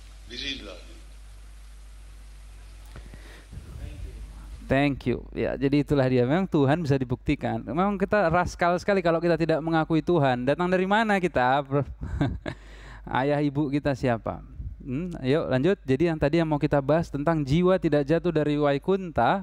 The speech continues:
Speaker 2: karena saya waktu awal-awal kesadaran Krishna juga, saya banyak bertemu penyembah, semuanya mengatakan, "Ya, kita jatuh dari dunia spiritual." Jadi inilah yang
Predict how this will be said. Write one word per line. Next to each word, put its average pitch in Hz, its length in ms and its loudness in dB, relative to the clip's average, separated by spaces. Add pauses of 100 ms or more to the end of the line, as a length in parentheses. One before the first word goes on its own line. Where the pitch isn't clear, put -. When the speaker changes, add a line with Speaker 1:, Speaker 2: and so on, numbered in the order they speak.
Speaker 2:
karena 139 240 2
saya 175 400 4
waktu 170 320 0
awal-awal 170 640 2
kesadaran 170 480 2
Krishna 151 400 0
juga, 131 400 2 (320)
saya 175 160 4
banyak 180 320 4
bertemu 185 400 2
penyembah, 190 480 4 (160)
semuanya 170 480 2
mengatakan, 165 560 2
"Ya, 180 160 2
kita 185 240 0
jatuh 190 400 2
dari 175 240 4
dunia 156 320 2
spiritual." 127 720 2 (720)
Jadi 175 320 2
inilah 185 240 4
yang 170 180 4